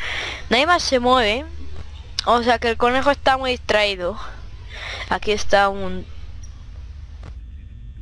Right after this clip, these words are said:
¿Quién está haciendo eso? No tengo ni idea. Bueno, a ver.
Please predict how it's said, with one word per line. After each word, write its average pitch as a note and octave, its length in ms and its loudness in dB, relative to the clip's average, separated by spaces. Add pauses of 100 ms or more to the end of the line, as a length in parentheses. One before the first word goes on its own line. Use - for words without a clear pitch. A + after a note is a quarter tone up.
(340)
¿Quién F3+ 140 2
está C4 160 4
haciendo F3+ 320 0
eso? - 340 0 (1500)
No G3+ 100 2
tengo C4 300 4
ni G3+ 80 4
idea. F3 340 4 (1900)
Bueno, G3 240 6
a F3 80 6
ver. F3 260 2